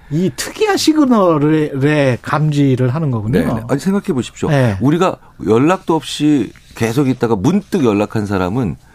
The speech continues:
Speaker 2: 어, 그냥 별말 없이 끊어도 '얘가 뭐가 있나?'라고 생각을 하잖아요.
Speaker 1: 뭔 안 좋은 일이 있나?
Speaker 2: 네, 네.
Speaker 1: 네.
Speaker 2: 그래서 그 특별한 용건이 없어도, 특별한 용무가 없어도,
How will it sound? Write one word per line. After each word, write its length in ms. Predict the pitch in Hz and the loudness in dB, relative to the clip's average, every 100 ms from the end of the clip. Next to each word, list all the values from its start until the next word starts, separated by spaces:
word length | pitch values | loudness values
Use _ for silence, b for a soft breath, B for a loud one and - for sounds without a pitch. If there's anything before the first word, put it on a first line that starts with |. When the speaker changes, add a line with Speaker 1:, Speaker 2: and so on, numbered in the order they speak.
| b b b | b b b
Speaker 2:
어, 300 | 80 85 78 | -4 -2 -2
그냥 220 | - 170 | -2 -2
별말 360 | 151 113 160 196 | 0 0 2 0
없이 200 | 160 175 | -2 -4
끊어도 340 | 160 143 143 - | -2 -2 -2 -2
'얘가 260 | 80 85 | -2 -2
뭐가 320 | 113 73 78 95 | -2 -4 -2 -2
있나?'라고 960 | 73 73 98 160 - _ - 113 139 | -2 -2 -4 -6 -12 _ -8 -4 -2
생각을 300 | 175 170 139 | -2 -4 -4
하잖아요. 340 | 143 135 - - | -6 -8 -8 -2
Speaker 1:
뭔 200 | 143 147 | 0 0
안 200 | 113 131 | 2 2
좋은 220 | 139 160 151 | 2 2 2
일이 160 | 123 | 2
있나? 380 | 110 107 117 170 | 0 0 -2 0
Speaker 2:
네, 240 | 180 76 65 | -2 -2 -4
네. 140 | 135 | -4
Speaker 1:
네. 260 | 135 135 127 127 151 165 156 143 135 | 0 2 4 2 0 -2 -4 -6 -6
Speaker 2:
그래서 640 | 127 139 131 123 117 98 - B B B | 0 0 2 0 0 -2 -8 B B B
그 420 | - 104 92 82 - | -2 0 0 -2 -4
특별한 560 | - - 214 208 196 151 | -8 -6 -2 0 0 0
용건이 420 | 104 - 117 117 | -2 0 -2 0
없어도, 800 | 71 - - 71 65 98 139 143 | -4 -6 -8 -6 -4 -2 -2 -6
특별한 400 | - 147 139 123 | -6 -2 0 0
용무가 300 | 87 85 90 | -2 -2 -4
없어도, 680 | 65 - 65 98 101 64 | -6 -8 -6 -2 -2 -4